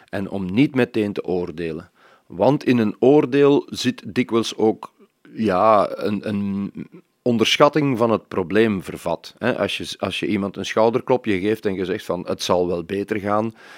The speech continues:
dan onderschat je eigenlijk dat probleem. Dan besef je eigenlijk niet goed hoe diep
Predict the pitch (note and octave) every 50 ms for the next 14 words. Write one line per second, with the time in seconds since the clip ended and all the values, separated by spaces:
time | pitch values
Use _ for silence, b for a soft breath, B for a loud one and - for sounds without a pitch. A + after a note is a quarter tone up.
0 | B B B B B - G2+ G#2+ - - B2+ B2 A2 G#2+ - - - C#3+ C#3+ -
1 | - C3 - - G#2 G2+ G2 E2+ F#2 F2 E2+ F2+ F2+ - - - F2 E2+ D#2+ E2+
2 | F2 F2 F2+ F#2 F#2 F#2+ G#2 F2+ F#2 - - - D3+ D#3 - - - - - A2+
3 | D3 D3 C3+ C3 G#2+ - - - _ - G#2 G2 G#2+ B2 C#3 - - - C#3+ C#3+
4 | - - - - _ - E2 G2+ A#2+ G2+ - A2+ A#2+ B2+ - -